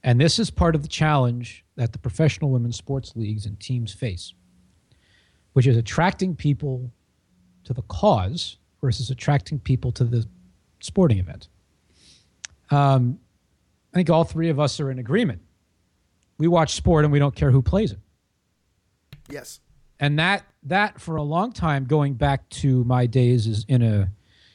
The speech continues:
Speaker 1: in the supporters club of the, uh, Washington Freedom and the Women's United Soccer Association era in the early two thousands. That has always been my point. The highest compliment that I can pay women's soccer is to simply call it soccer.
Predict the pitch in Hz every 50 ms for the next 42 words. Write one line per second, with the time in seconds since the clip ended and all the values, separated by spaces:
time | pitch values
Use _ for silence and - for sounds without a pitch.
0 | _ _ _ 170 165 160 156 135 - - 131 - - 180 196 185 196 160 - -
1 | - 151 139 127 131 120 107 113 120 117 113 110 104 107 107 _ _ _ _ _
2 | _ _ _ _ _ _ _ _ _ _ _ _ _ _ _ _ _ 123 120 113
3 | 104 98 95 98 95 - _ _ _ _ _ _ _ _ _ _ _ _ _ _
4 | _ _ _ 127 139 180 175 - - 151 147 - - - 180 196 196 170 147 139
5 | 127 123 127 123 113 104 107 _ _ - 160 175 175 151 127 151 165 147 123 117
6 | 98 - - 151 175 190 - 143 127 - - 117 110 98 - - 104 104 104 -
7 | 104 104 101 98 98 101 98 101 110 110 107 107 151 156 160 151 139 120 - 123
8 | 113 - - 143 170 214 165 113 90 - - - _ _ _ _ _ _ _ _
9 | _ _ _ _ _ _ _ _ _ _ _ _ _ _ _ _ _ _ _ _
10 | _ _ _ 147 175 220 190 143 143 156 143 143 135 101 - 151 143 139 139 147
11 | 165 151 - - 131 120 - - 117 - 156 190 180 165 131 - - - 160 180
12 | 165 143 147 131 127 123 - 131 127 139 151 - - 131 120 - 156 160 147 135
13 | 151 139 123 117 - - 165 165 180 - - 123 120 117 - - - 143 127 -
14 | 131 - - 165 131 92 - - - 196 180 - -